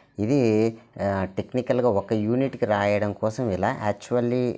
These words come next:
రెండు యూనిట్ల జిప్సం తీసుకొని,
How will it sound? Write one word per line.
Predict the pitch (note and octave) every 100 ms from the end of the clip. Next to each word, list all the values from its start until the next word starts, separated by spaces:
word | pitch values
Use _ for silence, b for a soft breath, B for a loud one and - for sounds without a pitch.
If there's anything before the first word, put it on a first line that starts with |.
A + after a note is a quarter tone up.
| - G#2+
రెండు | G#2+ A#2+ C3
యూనిట్ల | B2 C3 C3+ C3+ C#3
జిప్సం | A2 G#2+ G#2 - B2
తీసుకొని, | A2+ G2 - - G2+ C#3 A#2 G2+ A2